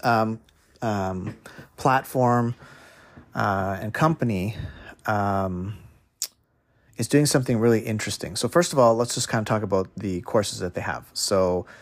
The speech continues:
they have things like computer science, uh, intro to psychology, uh, a course called Pre-Calculus, uh, a course on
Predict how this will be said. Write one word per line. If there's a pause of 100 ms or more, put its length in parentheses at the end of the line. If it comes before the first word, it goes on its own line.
(380)
they
have
things
like
computer
science, (240)
uh, (100)
intro
to
psychology, (800)
uh,
a
course
called
Pre-Calculus,
uh,
a
course
on